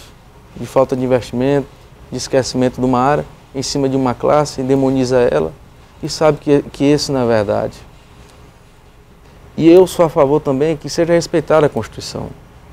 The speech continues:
É a própria Constituição que diz isso, não sou eu, não é você, não é ninguém. O Brasil, trazendo médicos de fora sem a revalidação do diploma, vai ser o primeiro país do mundo,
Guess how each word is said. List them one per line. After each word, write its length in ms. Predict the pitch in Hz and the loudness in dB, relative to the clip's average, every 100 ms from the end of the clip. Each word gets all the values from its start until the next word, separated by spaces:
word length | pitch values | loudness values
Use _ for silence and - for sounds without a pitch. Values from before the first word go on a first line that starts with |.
| - - | -20 -14
É 100 | - | -4
a 40 | 151 | 2
própria 240 | 180 170 | 2 2
Constituição 840 | 165 160 - 170 - - 165 185 175 - - - - - - | -4 -6 -6 -6 -4 -2 0 0 -2 -10 -20 -20 -20 -20 -10
que 100 | 175 | -4
diz 280 | 175 175 | 0 0
isso, 360 | 170 185 - - - - - | 0 -2 -6 -16 -20 -20 -10
não 100 | 151 | -8
sou 240 | - 165 | 0 4
eu, 180 | 151 156 - - - - - | 6 4 0 -16 -20 -20 -4
não 120 | 135 | 0
é 20 | |
você, 460 | 139 135 - 139 131 | 2 2 0 0 0
não 140 | 120 | -2
é 60 | 139 | -4
ninguém. 360 | 151 127 135 117 - - - - - - - - - | -2 0 0 -4 -14 -20 -20 -20 -20 -20 -20 -20 -14
O 60 | 131 | 2
Brasil, 680 | 165 156 110 151 190 135 - - - - - - - - - | 6 6 4 0 0 0 -6 -18 -20 -20 -20 -20 -20 -20 -8
trazendo 420 | - 139 123 160 | 2 4 4 0
médicos 380 | 156 151 139 139 | 2 0 0 -4
de 100 | 139 | -6
fora 360 | 135 - 131 117 | -4 2 4 4
sem 180 | - 151 | -2 -2
a 20 | |
revalidação 580 | 147 143 131 120 - 123 | 2 2 4 2 2 -2
do 60 | |
diploma, 460 | 113 - 143 156 101 | -2 -2 -2 0 2
vai 140 | 139 | 2
ser 160 | - 160 | 2 -2
o 40 | |
primeiro 400 | 151 151 151 185 | 0 0 4 4
país 380 | 190 156 151 131 | 4 2 2 2
do 140 | 147 | 2
mundo, 500 | 233 196 185 190 208 | 4 6 4 4 0